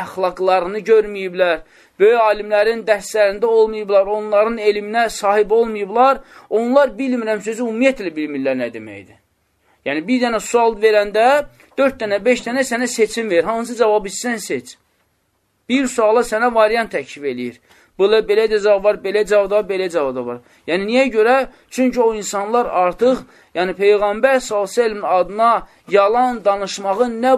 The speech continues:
boyda qəbahət olduğunu, nə boyda günah olduğunu dərk eləmirlər.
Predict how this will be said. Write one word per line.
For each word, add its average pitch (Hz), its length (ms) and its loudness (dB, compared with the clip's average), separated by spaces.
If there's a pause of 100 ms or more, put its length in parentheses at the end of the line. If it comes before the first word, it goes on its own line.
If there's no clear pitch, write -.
(160)
boyda 202 500 4 (100)
qəbahət 202 640 0
olduğunu, 190 480 -2
nə 254 180 4
boyda 226 360 -4
günah 214 260 -2
olduğunu 190 320 -4
dərk 196 380 0
eləmirlər. 165 500 -4